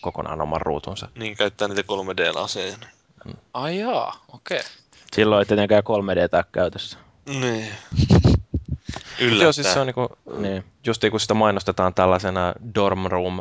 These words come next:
Speaker 1: matka-, äh, ratkaisuna, että niinku jossain opiskelija-asuntolassa suunnilleen, kun siellä ei ole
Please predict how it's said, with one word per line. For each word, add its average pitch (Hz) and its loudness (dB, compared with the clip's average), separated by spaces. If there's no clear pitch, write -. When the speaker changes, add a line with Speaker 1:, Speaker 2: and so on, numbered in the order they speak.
Speaker 1:
matka-, 95 -8
äh, 98 2
ratkaisuna, 98 -2
että 85 -8
niinku 85 -14
jossain 90 -4
opiskelija-asuntolassa 82 -4
suunnilleen, 82 -6
kun 82 -10
siellä 87 -2
ei 85 2
ole 87 -2